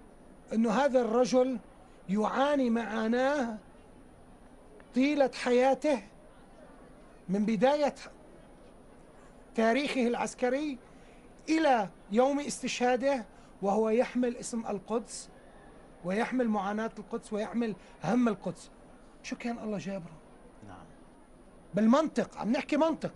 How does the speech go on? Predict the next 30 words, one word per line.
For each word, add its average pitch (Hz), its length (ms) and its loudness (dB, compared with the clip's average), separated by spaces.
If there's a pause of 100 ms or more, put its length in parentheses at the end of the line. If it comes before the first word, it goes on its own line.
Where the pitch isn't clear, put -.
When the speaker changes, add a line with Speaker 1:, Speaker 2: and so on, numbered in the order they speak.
(260)
Speaker 1:
ما 226 80 0
عم 247 100 2
نحكي 277 220 0
ب-، 254 40 2
Speaker 2:
هاي 247 140 2 (220)
Speaker 1:
بعقيدتنا 214 580 2
Speaker 2:
مولانا 202 360 2
Speaker 1:
نحن. - 100 -8
Speaker 2:
ن-، 156 260 -12
نؤكد 170 360 -4
على 123 220 -2
هاي 120 140 -4
النقطة، 120 380 -10
بس 147 260 -8
نروح 143 240 -8
الفاصل 143 240 -10
Speaker 1:
إن 160 60 -6
شاء 160 160 -4
الله. 151 140 -8
Speaker 2:
حسب 147 200 -14
الإدارة. 131 680 -10
Speaker 1:
إن - 40 -20
شاء - 140 -18
الله. - 120 -20 (280)
Speaker 2:
مشاهدينا 160 440 -6
الأعزاء، 147 340 -8
نذهب 151 280 -8
إلى 135 160 -6
فاصل 180 560 -8
ثم 160 120 -10